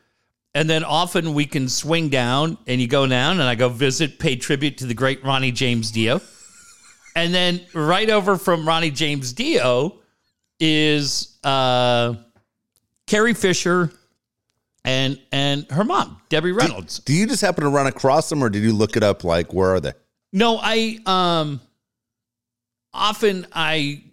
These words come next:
Speaker 1: just would sit there a little longer with Erica, and my sons would go up. And then I said to my sons, I go, "Hey, there's a bunch of people
Speaker 2: Princess
Speaker 1: here."
Speaker 2: Leia.
Speaker 1: Yeah. So they went out walking around.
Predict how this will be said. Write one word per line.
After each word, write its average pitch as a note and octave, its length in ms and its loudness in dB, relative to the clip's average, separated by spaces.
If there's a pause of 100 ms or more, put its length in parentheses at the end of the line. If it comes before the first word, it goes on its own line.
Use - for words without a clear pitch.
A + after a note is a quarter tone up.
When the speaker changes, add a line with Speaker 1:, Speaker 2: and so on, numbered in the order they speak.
Speaker 1:
just D3+ 340 -2
would C#3+ 180 -2
sit D#3+ 220 -4
there D#3+ 120 2
a D3 40 0
little C#3 260 0
longer C3+ 480 0
with B2 240 -2
Erica, B2+ 440 0
and C3 160 0
my A2+ 140 -2
sons B2+ 380 -2
would C3 160 -4
go C3 180 0
up. C#3 300 -2
And B2 220 -2
then A#2+ 480 0
I B2 160 -2
said C3+ 260 -2
to B2+ 60 -6
my A2 160 -2
sons, B2 360 -2
I A2 80 0
go, A2 160 -2
"Hey, A#2+ 180 2
there's G2+ 480 -4 (160)
a B2 60 -8
bunch B2 280 -4
of A2 80 -12
people G2+ 280 -6
Speaker 2:
Princess F#2+ 320 -2
Speaker 1:
here." F#2 220 2
Speaker 2:
Leia. - 20 -12 (640)
Speaker 1:
Yeah. G3 360 0
So - 260 -2
they G#3 220 0
went G#3 240 0
out D3+ 400 -2
walking D3 420 -2
around. B2 640 -2